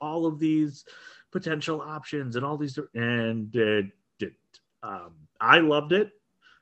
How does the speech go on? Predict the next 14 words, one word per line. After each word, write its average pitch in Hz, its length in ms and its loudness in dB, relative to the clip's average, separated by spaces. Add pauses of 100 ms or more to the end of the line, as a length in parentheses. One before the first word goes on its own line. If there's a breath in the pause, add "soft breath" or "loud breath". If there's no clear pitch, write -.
(140)
but 117 120 0
again, 113 260 2
it 120 80 -2
was 113 160 -2
nineteen 107 380 -4
ninety-four 104 680 0
and 117 80 -2
I 98 80 -4
was 92 160 -6
thirteen, 113 600 -6
so 95 520 -4
anything 101 380 -6
with 92 120 -4
space - 600 -6